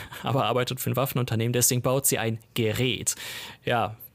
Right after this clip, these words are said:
aber, äh, wird letztlich gefeuert, ohne da groß viel jetzt zu verraten. Ähm, dann hast du ihren, ihren adoptierten Bruder Octavio, der lebt auf Prometheus.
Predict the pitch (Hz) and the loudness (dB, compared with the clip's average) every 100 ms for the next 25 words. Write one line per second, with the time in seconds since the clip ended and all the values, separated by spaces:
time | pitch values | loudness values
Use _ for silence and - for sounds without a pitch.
0 | - 139 151 156 151 143 123 127 120 127 | 0 2 4 6 6 4 2 2 2 0
1 | - 120 - - 113 - 131 160 156 - | 2 2 2 0 -2 0 2 2 0 0
2 | 127 120 113 131 131 - 151 - 123 110 | 0 2 0 2 4 2 0 -2 0 2
3 | 104 - - 107 120 147 151 - - - | 2 0 0 0 0 0 -2 -4 -10 -12
4 | - 131 131 123 117 107 - - 139 151 | -4 2 4 4 4 0 -4 0 2 4
5 | - 151 131 127 123 110 - 117 113 - | 4 2 0 2 0 0 -2 0 0 0
6 | 117 117 - 135 120 113 120 147 135 110 | -2 -2 0 0 -2 -4 0 2 2 0
7 | - - - 139 160 113 101 175 180 - | -4 0 2 2 2 2 2 2 0 0
8 | 120 117 135 - 123 - 110 113 135 - | 2 2 0 0 -4 -2 0 0 0 0
9 | 185 220 - | 0 2 0